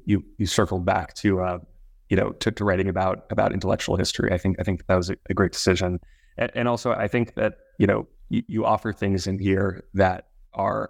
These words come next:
a much better response than the kind of the, the normal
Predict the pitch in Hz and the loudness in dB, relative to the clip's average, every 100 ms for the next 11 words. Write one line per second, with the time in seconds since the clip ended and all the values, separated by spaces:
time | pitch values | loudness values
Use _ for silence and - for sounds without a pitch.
0 | - 107 107 - 101 95 - 95 90 - | -2 -2 0 -2 -2 -2 -2 0 0 0
1 | 98 90 - 92 92 95 90 87 _ _ | -2 -2 -2 0 0 0 -4 -10 _ _
2 | _ 101 101 101 95 92 90 | _ -2 2 2 0 -4 -10